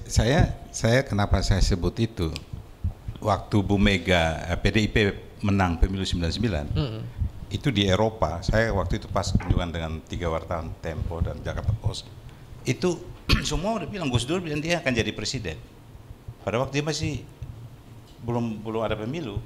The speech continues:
Speaker 1: masih ketua P B N U. Dan wartawan ketika di sana, wartawan tuh klarifikasi, "Kok bisa ya di negara demokrasi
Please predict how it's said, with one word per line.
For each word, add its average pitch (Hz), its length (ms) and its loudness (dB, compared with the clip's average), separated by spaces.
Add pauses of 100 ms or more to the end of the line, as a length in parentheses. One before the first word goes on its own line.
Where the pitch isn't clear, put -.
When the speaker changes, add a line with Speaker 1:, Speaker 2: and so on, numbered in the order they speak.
Speaker 1:
masih 104 240 -8
ketua - 160 -4
P 98 160 -2
B 98 160 -2
N 123 160 -4
U. 92 80 -10 (960)
Dan 110 240 4
wartawan 117 720 4
ketika 120 320 4
di 113 80 4
sana, 170 160 4
wartawan 120 320 4
tuh 120 160 0
klarifikasi, 117 720 0
"Kok 175 160 4
bisa 170 320 6
ya 104 80 4
di 92 160 -2
negara 110 320 6
demokrasi 113 720 2